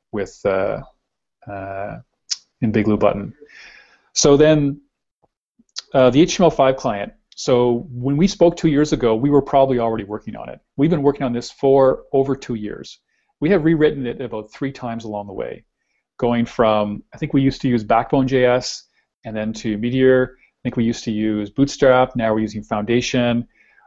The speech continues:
And iterative the design. And again, my philosophy is when people see it for the first time, we, we wanna have a good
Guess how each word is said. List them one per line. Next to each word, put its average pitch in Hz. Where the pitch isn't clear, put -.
And 110
iterative 160
the 143
design. 110
And 110
again, 110
my 123
philosophy 123
is 113
when 107
people 156
see 156
it 151
for 139
the 131
first 143
time, 135
we, 120
we 117
wanna 139
have 131
a -
good 117